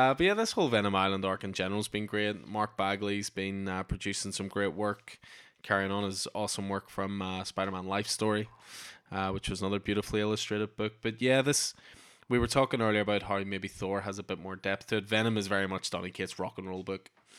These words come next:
Um, just full of kick-ass moments, big reveals, good cliffhangers. Uh, yeah. Uh, really, really digging Venom at the moment, I have to say.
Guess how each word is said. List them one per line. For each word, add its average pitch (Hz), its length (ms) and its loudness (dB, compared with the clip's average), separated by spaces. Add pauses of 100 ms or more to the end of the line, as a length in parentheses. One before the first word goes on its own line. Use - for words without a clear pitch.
(400)
Um, 92 380 -4
just - 240 -8
full 110 180 0
of 98 80 -2
kick-ass 98 520 -2
moments, 98 360 -4
big 107 220 -2
reveals, 98 720 -2
good 104 300 -2
cliffhangers. 101 920 -2 (560)
Uh, 104 500 0
yeah. 143 220 0 (680)
Uh, 113 360 2
really, 127 300 0
really 110 180 4
digging 110 280 0
Venom 131 320 -4
at 113 160 -8
the 110 80 -6
moment, 104 240 -4
I - 60 -6
have - 240 -2
to - 100 -8
say. 135 500 0